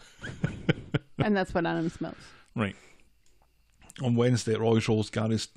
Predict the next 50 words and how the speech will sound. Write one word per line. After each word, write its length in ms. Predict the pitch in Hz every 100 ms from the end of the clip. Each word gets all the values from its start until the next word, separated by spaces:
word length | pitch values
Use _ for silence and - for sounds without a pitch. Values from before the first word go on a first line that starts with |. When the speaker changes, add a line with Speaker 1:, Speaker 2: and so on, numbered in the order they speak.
| -
Speaker 1:
talking 320 | - 127 - 113
through 180 | 123
the 40 | 113
factory 380 | - 110 - 113
plans 300 | - 101 -
with 120 | 104
Sarah. 400 | - 147 117 92 - - - _
He's 180 | - 127
wanting 260 | 139 151 135
to 100 | 135
make 160 | 147 -
it 180 | 127
brighter 420 | 123 139 - 107 104 -
in 200 | 120 113
the 180 | 107 101
factory 400 | - 113 - 110
than 140 | 101 98
before, 340 | 95 160 165
thinking 340 | - 127 110
that 120 | 107 85
it'll 240 | 95 113
increase 400 | 120 - 107 -
productivity. 800 | - 90 76 - 143 135 - - _ _ _ _ _
Sarah 300 | - 120 101
is 140 | 95
impressed, 640 | 101 95 170 175 104 - - - - -
and 140 | - 120
they're 60 |
also 260 | 147 170 113
working 340 | 104 110 113
ahead 220 | 110 104 92
of 80 |
schedule. 480 | - 151 131 - - - - - - -
Then 200 | 110 135
comes 260 | 160 147 104
Adam, 320 | 98 101 101
wanting 260 | 110 107 -
to 40 |
know 60 | 104
what's 180 | 123 -
going 140 | 117
on 80 | 110
with 120 | 123
Derek 260 | 110 104 -
and 80 | 120
the 40 |
Boggs 300 | 107 101 -
the 80 | 92
other 140 | 87
day. 260 | - 95